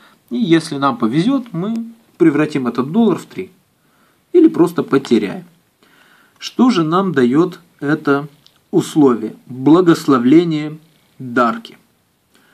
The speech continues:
Я прочитаю, потом переверну обратно. Мгм. Один, только один сыщик в течение хода может,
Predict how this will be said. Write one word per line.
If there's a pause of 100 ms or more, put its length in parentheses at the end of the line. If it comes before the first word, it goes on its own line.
(300)
Я
прочитаю,
потом
переверну
обратно. (4000)
Мгм. (1600)
Один, (300)
только
один
сыщик (100)
в
течение
хода (880)
может,